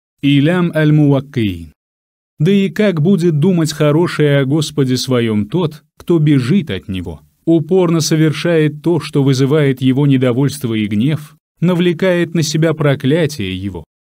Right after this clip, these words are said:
пренебрежительно относится к Его правам и повелениям и не исполняет их, и также пренебрежительно относится к запретам Его,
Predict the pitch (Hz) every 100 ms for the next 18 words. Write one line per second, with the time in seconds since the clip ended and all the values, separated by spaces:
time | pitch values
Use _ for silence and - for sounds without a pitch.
0 | - 170 185 180 170 175 160 202 170 165
1 | 160 156 156 175 151 156 156 151 156 147
2 | 165 143 143 143 156 151 151 147 131 135
3 | 131 156 143 139 143 147 131 123 117 -
4 | 120 113 131 185 170 160 160 151 - _
5 | _ _ - 185 151 208 175 170 165 175
6 | 175 165 165 190 147 165 160 160 151 175
7 | 160 165 156 165 147 151 151 147 190 -
8 | 95 92 90 87